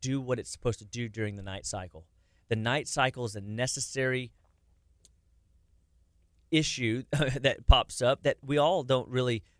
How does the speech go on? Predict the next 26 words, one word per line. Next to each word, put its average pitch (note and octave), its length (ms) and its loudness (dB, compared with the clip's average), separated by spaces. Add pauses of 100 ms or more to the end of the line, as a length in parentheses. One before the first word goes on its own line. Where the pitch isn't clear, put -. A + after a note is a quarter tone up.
(140)
really, B2+ 340 2 (120)
uh, B2 140 2
fully C#3 440 -2 (360)
appreciate, B2+ 760 2 (300)
uh, A#2 200 2
because B2 220 -10
we B2+ 60 -4
don't C3 200 -2
understand. B2 840 -6 (360)
And C3+ 340 2
even D#3 240 0
those C#3 260 2
of C3 80 -4
us C3+ 100 -4
that A#2+ 180 -2
understand C#3+ 760 -2
it - 100 -10
better C3+ 340 4
than A#2 160 -2
others D3+ 360 0 (460)
don't D#3 240 2
truly, C#3+ 540 -2 (260)
um, A2 400 -2 (960)
understand C#3+ 600 0 (300)
what C#3+ 280 0
happens B2+ 680 -6